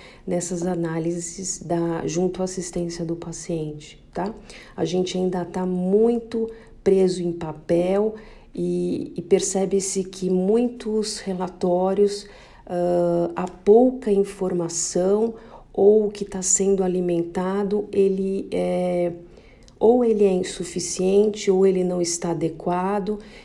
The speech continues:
Então, agora é o momento de também começar a olhar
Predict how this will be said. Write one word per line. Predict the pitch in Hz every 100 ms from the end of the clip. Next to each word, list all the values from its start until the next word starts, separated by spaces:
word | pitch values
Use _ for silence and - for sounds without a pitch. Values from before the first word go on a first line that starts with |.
| -
Então, | 175 185 180
agora | 170 170 196 226
é | 226
o |
momento | 214 190 180 190 196
de | 185 185
também | 190 175 190
começar | 202 196 190 190 185
a | 180
olhar | 170 165 170 180